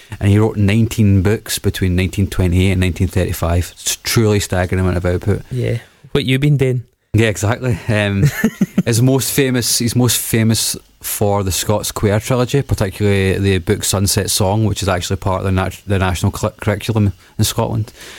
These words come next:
Speaker 1: Um, it was quite a rev-, revolutionary book at the time because it was written entirely in Doric, which is the dialect of Scots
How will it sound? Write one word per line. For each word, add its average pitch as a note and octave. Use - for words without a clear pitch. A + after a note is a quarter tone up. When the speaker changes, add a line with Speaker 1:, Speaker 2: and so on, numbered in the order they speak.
Speaker 1:
Um, G#2+
it F#2+
was G#2
quite B2
a A2+
rev-, G#2+
revolutionary G#2+
book G#2
at B2+
the -
time A#2+
because A2+
it G2+
was F2+
written G2
entirely G2
in F2+
Doric, G2+
which G2+
is F2+
the F#2+
dialect F#2
of F2
Scots F#2+